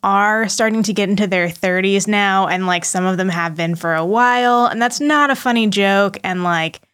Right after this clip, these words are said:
unless you, unless you put that joke in there for people who are in their forties, fifties, sixties,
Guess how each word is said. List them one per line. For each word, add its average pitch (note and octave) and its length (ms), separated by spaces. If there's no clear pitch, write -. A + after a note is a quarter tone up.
unless A3+ 440
you, A3 240
unless A#3+ 340
you A#3+ 80
put G#3+ 220
that G3+ 160
joke G3 240
in G#3+ 120
there F#3+ 140
for F#3 140
people F#3+ 320
who E3+ 140
are F3 40
in E3 100
their D#3+ 100
forties, F#3 580
fifties, F3 460
sixties, F3+ 680